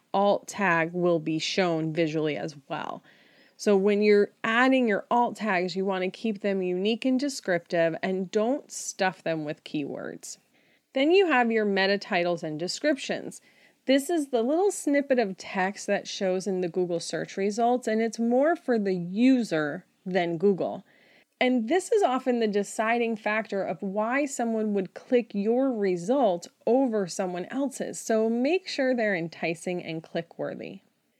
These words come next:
Your product names. Now, in general, it's gonna be harder to rank for specific products versus collections if you have a wide assortment. But if you have evergreen products that you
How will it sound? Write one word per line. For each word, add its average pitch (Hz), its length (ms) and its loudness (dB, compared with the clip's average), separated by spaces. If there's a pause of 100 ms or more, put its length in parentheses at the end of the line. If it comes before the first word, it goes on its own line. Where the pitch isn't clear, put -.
(420)
Your 190 180 4
product 165 480 -2
names. 262 540 0 (420)
Now, 233 360 2
in 262 180 6
general, 320 460 4
it's 320 140 0
gonna 262 180 2
be 233 140 0
harder 254 500 0
to 277 80 2
rank 202 360 0
for 185 180 -6
specific 185 840 -4
products 175 760 -2
versus 170 540 -2
collections 185 880 -2
if 190 220 0
you 185 120 2
have 165 320 0
a 160 60 0
wide 151 340 -2
assortment. 180 640 -4 (460)
But 220 120 6
if 240 140 2
you 294 100 4
have 285 260 4
evergreen 220 800 0
products 226 480 0
that 196 160 0
you 170 180 0